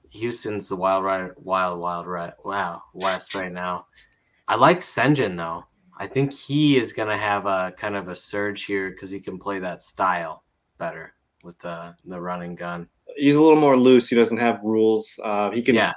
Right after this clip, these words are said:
Speaker 2: thrive in
Speaker 1: I
Speaker 2: chaos.
Speaker 1: th-, I th-, I think Wood is being punished for being a good basketball player on Houston right now.
Speaker 2: The fundamentals are lacking for him to, to succeed.
Speaker 1: Yeah.
Speaker 2: Um,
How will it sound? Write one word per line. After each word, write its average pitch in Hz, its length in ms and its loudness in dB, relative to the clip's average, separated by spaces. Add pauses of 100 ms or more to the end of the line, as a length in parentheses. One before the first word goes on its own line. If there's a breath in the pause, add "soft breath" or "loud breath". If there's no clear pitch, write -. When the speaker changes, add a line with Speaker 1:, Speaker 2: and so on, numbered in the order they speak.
(100)
Speaker 2:
thrive 123 280 6
in 117 100 6
Speaker 1:
I - 40 2
Speaker 2:
chaos. 113 400 2
Speaker 1:
th-, 139 140 4
I 135 120 6
th-, 131 140 -2 (280)
I 131 100 0
think 151 220 4
Wood 135 400 8
is 117 160 -2
being 120 280 0
punished 107 380 -2
for 101 140 -8
being 101 220 -4
a 95 60 -8
good 95 160 -8
basketball 90 500 -8
player 82 300 -10
on 80 160 -14
Houston - 380 -20
right - 180 -20
now. - 120 -20 (180)
Speaker 2:
The 110 140 -2
fundamentals 123 680 4
are 110 100 4
lacking 104 440 -4
for 107 240 -4
him 107 160 -2 (120)
to, 101 360 -4 (120)
to 104 120 -10
succeed. 101 720 -6 (280 soft breath)
Speaker 1:
Yeah. 107 220 -4 (220)
Speaker 2:
Um, 95 180 -8